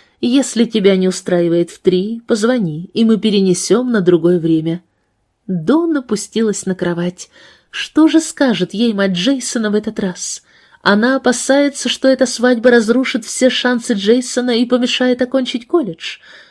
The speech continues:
что Дон снова навредит ему, что она, возможно, беременна. Дон хотела уже позвонить, извиниться, что не сможет прийти. Ну как ей снова встретиться с Джорджией после всего, что было сказано в прошлый раз?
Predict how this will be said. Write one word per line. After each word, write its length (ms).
что 280
Дон 280
снова 380
навредит 480
ему, 360
что 300
она, 260
возможно, 580
беременна. 640
Дон 400
хотела 440
уже 200
позвонить, 640
извиниться, 640
что 180
не 100
сможет 400
прийти. 520
Ну 320
как 340
ей 140
снова 320
встретиться 580
с 100
Джорджией 560
после 360
всего, 460
что 220
было 200
сказано 480
в 60
прошлый 380
раз? 360